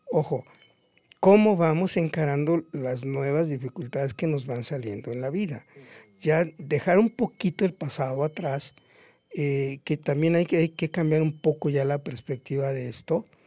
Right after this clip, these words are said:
que ya vamos a entrar a esa parte, para darle un poquito más, no, no, no de, de, de giro, sino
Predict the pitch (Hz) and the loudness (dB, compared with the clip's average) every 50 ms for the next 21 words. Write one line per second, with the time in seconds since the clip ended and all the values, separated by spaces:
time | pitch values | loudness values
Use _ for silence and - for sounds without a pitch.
0 | _ _ _ _ - - 143 147 151 156 151 160 165 - - 143 127 - 147 139 | _ _ _ _ -4 0 2 4 4 4 4 4 2 2 0 -2 -2 -2 -2 -2
1 | 135 131 - 151 135 - - 131 131 135 - - 185 220 - - - - - - | -2 -2 -2 -6 -6 -6 -6 -6 -6 -6 -6 -6 -8 -8 -8 -10 -20 -20 -20 -20
2 | - - _ _ _ - 156 156 165 170 180 196 220 247 262 247 262 262 - - | -20 -20 _ _ _ 0 2 2 4 4 4 2 4 4 4 2 2 0 -4 -6
3 | - - - - 240 240 247 226 196 202 190 - - - - 294 208 196 226 - | -10 -8 -4 -2 -2 0 2 2 2 2 0 -2 -6 -8 -4 -2 -2 -2 -2 -2
4 | - 254 202 226 226 214 208 220 240 220 254 233 208 180 151 - - 226 160 151 | -2 -2 -2 0 0 2 2 2 2 2 2 4 4 4 2 0 -4 -6 -8 -8
5 | 147 143 165 160 143 - - - 180 170 147 135 117 - - 143 131 131 127 127 | -6 -6 -4 -6 -6 -6 -6 -4 -4 -2 -2 -2 -4 -6 -6 -6 -6 -6 -6 -8